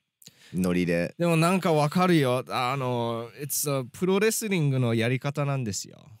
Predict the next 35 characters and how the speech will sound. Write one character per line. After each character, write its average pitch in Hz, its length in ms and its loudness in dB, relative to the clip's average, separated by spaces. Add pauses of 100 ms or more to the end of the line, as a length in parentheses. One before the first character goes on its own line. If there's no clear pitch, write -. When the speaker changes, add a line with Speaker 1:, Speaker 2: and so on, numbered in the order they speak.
Speaker 1:
う 107 80 -2
ん。 101 220 2
Speaker 2:
や 139 160 4
り 202 80 2
方 220 220 2
は 214 80 4
間 165 120 2
違 156 40 -2 (180)
っ 202 40 -4
て 117 240 -6 (220)
な 113 260 -4
い 143 140 -2 (220)
と 110 80 -8
思 123 340 -2
う - 20 2
ん 117 120 -2
で 87 80 -4
す - 180 -10
よ。 - 240 -20 (420)
た 180 180 2
だ、 143 460 2 (440)
リ 139 240 4
ア 190 40 2
ル 196 100 0
フ 202 100 -4
ァ 190 80 2
イ 175 40 0
テ 147 120 -6
ィ 117 40 -2
ン 98 40 -4
グ 90 80 -4
で 73 100 -6
す - 140 -10
か 58 100 -14
ら。 52 260 -16